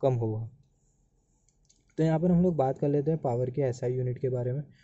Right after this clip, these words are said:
जो एसआई unit होती है power की होती है, जैसे कि हमने power का formula work done over time, तो जो work done के लिए जो formula होता है वो होता है या तो joule या तो न्यूटन। तो जो work done is equal to joule और time के लिए per second,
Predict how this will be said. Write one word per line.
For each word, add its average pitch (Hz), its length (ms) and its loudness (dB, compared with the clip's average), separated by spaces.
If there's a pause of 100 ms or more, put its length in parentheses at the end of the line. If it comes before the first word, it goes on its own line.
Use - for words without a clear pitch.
(200)
जो 139 100 2
एसआई 147 300 0
unit 151 300 -2
होती 151 200 -2
है 147 60 -4
power 127 240 -4
की 156 140 -6
होती 131 360 -4
है, 151 140 -4 (300)
जैसे 135 300 0
कि 151 60 -2
हमने 139 240 -4
power 127 300 -4
का 139 80 -2
formula 131 400 -4
work 123 260 -2
done 131 160 0
over 127 200 2 (1200)
time, 131 280 4 (360)
तो 147 80 6
जो 165 140 2
work 147 180 4
done 156 180 -2
के 156 80 0
लिए 156 100 0
जो 165 120 0
formula 139 380 -4
होता 139 200 -2
है 139 60 0
वो 139 180 -2
होता 135 200 -4
है 135 220 -4
या 127 120 -4
तो 127 160 -2
joule 131 300 -2
या 120 100 0
तो 127 140 -4
न्यूटन। 123 440 0 (360)
तो 131 80 2
जो 131 200 4
work 127 240 0
done 139 140 -4
is 127 140 -6
equal 123 240 -2
to 127 160 0
joule 160 280 0
और 127 180 -6
time 123 300 -4
के 127 100 -4
लिए 151 160 -2 (420)
per 135 200 2
second, 147 400 -2